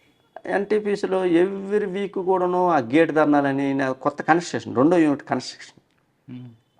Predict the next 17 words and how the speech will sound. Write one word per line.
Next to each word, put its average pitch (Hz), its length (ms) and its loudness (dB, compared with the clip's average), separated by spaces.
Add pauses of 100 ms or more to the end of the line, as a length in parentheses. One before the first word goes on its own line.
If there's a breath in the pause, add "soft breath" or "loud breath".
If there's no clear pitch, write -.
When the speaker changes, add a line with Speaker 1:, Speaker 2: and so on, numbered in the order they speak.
(140)
Speaker 1:
ఆ 160 80 6
గేట్ 156 340 6
ధర్నాలు, 151 420 6
ఆ 156 200 6
ధర్నాలు, 151 400 4
ఈ 147 100 6
ధర్నాలు, 147 440 2
విపరీతమైన 170 540 4
ధర్నాలు 135 300 2
ఉంటాయి. 101 260 -8 (880)
దాన్ని 180 380 8
మనం 175 260 4
ఏమాత్రం 180 960 4
మిస్‌హ్యాండిల్ 160 680 4
కానీ 131 160 2 (100)
చేస్తే 107 420 -4 (1500)
ఖచ్చితంగా 190 640 2